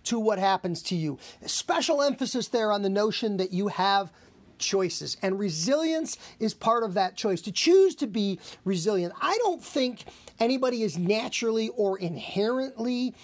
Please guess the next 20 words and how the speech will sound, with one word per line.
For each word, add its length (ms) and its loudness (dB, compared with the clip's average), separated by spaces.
resilient. 600 0
I 140 2
think 320 0
you 140 2
become 680 0
resilient 720 -2
by 400 2
overcoming 560 2
obstacles, 640 0
recognizing 1000 0
that 260 0
things 320 2
that 200 -2
knocked 420 0
you 100 4
down, 680 2
they 120 4
knocked 320 -2
you 100 -2
down. 220 -4